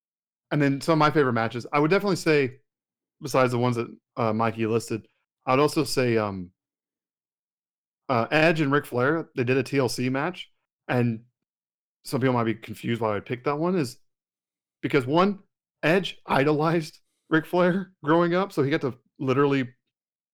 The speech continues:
he got to be with his, one of his childhood heroes in the match that he made famous.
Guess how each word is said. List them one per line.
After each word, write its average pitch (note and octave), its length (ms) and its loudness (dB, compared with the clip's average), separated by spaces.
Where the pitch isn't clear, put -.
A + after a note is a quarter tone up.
he E3 80 2
got G3+ 160 4
to G#3 80 -4
be F3+ 160 0
with F3 140 2
his, B2+ 300 0
one D3 160 0
of D3 80 2
his A#2 120 -4
childhood C3+ 500 2
heroes C#3 640 -4
in D3 160 2
the D3 60 4
match C3 380 2
that C#3+ 100 2
he C#3 260 -4
made B2 240 2
famous. G#2+ 600 -6